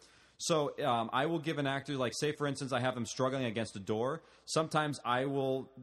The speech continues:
be, uh, I will hold them back. Like, I'll be like, "Well, are you comfortable with me putting my hands on your shoulder and giving you, uh, some feedback to fight against?" And they'll be like, "Sure, go ahead." And they'll give them that. Um, sometimes it, it'll, it'll come in different ways between the actors. I'll have them close and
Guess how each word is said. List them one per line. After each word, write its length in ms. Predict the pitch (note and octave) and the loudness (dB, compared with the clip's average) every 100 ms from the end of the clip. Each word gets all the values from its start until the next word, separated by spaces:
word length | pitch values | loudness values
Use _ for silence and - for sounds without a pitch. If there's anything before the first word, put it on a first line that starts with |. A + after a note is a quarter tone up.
| A#2 - A#2+ | -16 -14 -4
be, 380 | B2+ B2+ C3 C3 | 0 2 2 2
uh, 320 | B2 A#2+ A#2+ - | 0 0 0 0
I 100 | B2 | 2
will 140 | B2 | 2
hold 260 | A2 C#3+ C3+ | 0 -2 0
them 140 | C3 | 0
back. 260 | C#3 C#3+ F#2+ | 0 0 0
Like, 160 | A2 | 0
I'll 80 | A#2 | 0
be 140 | A#2 A#2+ | 0 0
like, 160 | A#2 | 0
"Well, 100 | C3+ C3+ | 0 0
are 20 | |
you 180 | B2+ C3 | 0 -2
comfortable 380 | C#3+ B2+ B2 B2 | -2 -2 -2 -4
with 100 | A#2 | -2
me 120 | B2 | -4
putting 360 | C3 A#2+ A#2 A2+ | -2 -2 -2 -2
my 140 | A#2+ | -2
hands 240 | A2+ B2+ A2+ | 0 0 -2
on 60 | A#2 | -4
your 80 | |
shoulder 320 | G#2+ D#3 D3 C3+ | -2 -2 0 -2
and 100 | A2 | -2
giving 220 | B2 A2+ | -2 -2
you, 240 | A2+ A2 | -4 -6
uh, 80 | G#2 | -8
some 240 | A2 C3 A2 | -6 -6 -4
feedback 440 | - C#3 A#2+ A2+ | -4 -2 -2 -4
to 60 | G#2+ | -4
fight 220 | B2 A#2+ | -2 -2
against?" 340 | C3+ E3+ - - - - - | -4 -6 -8 -18 -20 -20 -4
And 80 | C3 | -2
they'll 60 | |
be 40 | D3+ | 0
like, 140 | D3+ | -2
"Sure, 220 | - G3 | 0 -2
go 100 | G#2+ | 0
ahead." 220 | C#3 D3+ - - - | -2 -4 -8 -20 -8
And 120 | A#2 B2 | -2 0
they'll 100 | A#2+ | 0
give 220 | C3+ C3+ | -2 -2
them 220 | A2+ G2 | -2 0
that. 220 | E2+ D2 - | -2 -6 -4
Um, 480 | G#2+ G#2 G2 F#2+ G2 | 0 2 2 0 -2
sometimes 840 | - C#3+ C#3 C#3 C3+ C3+ B2 - - | -2 -2 0 0 0 -2 -6 -10 -4
it, 60 | B2 B2+ G#2 | -4 -2 -4
it'll, 460 | C3 C3 A#2+ A#2+ - | -2 -2 -2 -4 -6
it'll 180 | A2+ A#2 - | -8 -10 -8
come 160 | - D3 | -4 -2
in 140 | C#3+ | -2
different 260 | B2+ D#3 B2+ | -2 -4 -2
ways 200 | A2+ A2 | -2 -2
between 360 | - - D#3 D3+ | -4 -6 -4 -2
the 140 | A#2 | 0
actors. 320 | G#2+ G2 G2+ | -2 -2 -4
I'll 120 | G2+ G2 | -2 0
have 140 | A2 | 0
them 200 | G#2+ G#2+ | -2 -4
close 340 | - C3+ B2+ | -2 -2 -2
and 180 | A#2+ A2+ | -6 -8